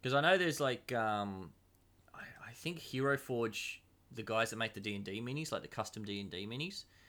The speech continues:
they've got, like, s-, there's, like, an online tabletop simulator type thing as well that they're, like, linked with, so you can take your Hero Forge mini and literally drop it into a simulated world as well for playing D and D. I'd have to look that up again. I, I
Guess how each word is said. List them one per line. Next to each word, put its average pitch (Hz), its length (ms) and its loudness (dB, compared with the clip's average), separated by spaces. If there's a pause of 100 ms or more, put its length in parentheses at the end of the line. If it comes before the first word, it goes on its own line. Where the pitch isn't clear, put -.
(240)
they've 123 300 8
got, - 280 0
like, 120 220 4
s-, - 200 -10
there's, 110 180 0
like, 104 160 -2
an 95 140 -8
online 110 460 0
tabletop 101 560 0
simulator 95 500 -2
type - 260 -4
thing 95 220 -6
as 95 120 -10
well 95 280 -2
that 98 160 -4 (540)
they're, 104 340 -2 (100)
like, 98 200 -6
linked 107 340 -4
with, 98 140 -4
so - 80 -4
you 95 60 -4
can 101 120 -8
take 104 260 0
your 98 180 -2 (100)
Hero 110 300 0
Forge 104 320 -2
mini 101 240 -4
and 92 100 -8
literally 95 320 -6
drop 101 280 -6
it 101 60 -2
into 101 340 -4 (600)
a 117 60 2
simulated 104 680 0
world 101 280 0
as 95 160 -6
well 101 280 0
for 98 360 -4 (320)
playing 101 280 0
D 98 180 -4
and 90 100 -10
D. 92 280 -4 (1160)
I'd 120 60 2
have 151 140 2
to - 80 -8
look 101 140 -6
that 104 100 -4
up 107 160 0
again. 101 220 -6
I, 104 200 -8
I - 20 -8